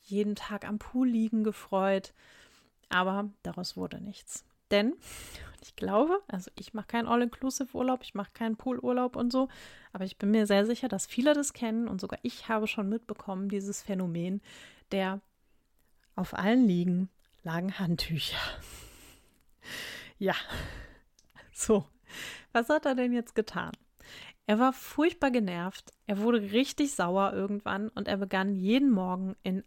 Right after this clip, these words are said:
aller Frühe alle Pools abzulaufen auf der Suche nach einer Liege. Aber vergebens. Er hat sich dann beschwert,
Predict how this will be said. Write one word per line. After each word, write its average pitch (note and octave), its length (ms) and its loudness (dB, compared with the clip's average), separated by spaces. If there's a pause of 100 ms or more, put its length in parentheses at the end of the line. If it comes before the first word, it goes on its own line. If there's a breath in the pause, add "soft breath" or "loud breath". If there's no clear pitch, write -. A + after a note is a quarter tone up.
aller C4+ 360 4
Frühe G#3 640 2 (640 soft breath)
alle A3 240 4
Pools A3+ 380 2
abzulaufen F#3+ 840 -4
auf - 140 -8
der F#3+ 140 -4
Suche G#3+ 440 -2
nach F#3+ 180 -4
einer G3 260 -2
Liege. E3+ 400 -6 (460)
Aber G3 380 -2 (440)
vergebens. F3+ 720 -8 (1080 loud breath)
Er G3 100 0
hat - 120 -2
sich G3 120 -8
dann F3+ 180 -4
beschwert, A#3+ 680 2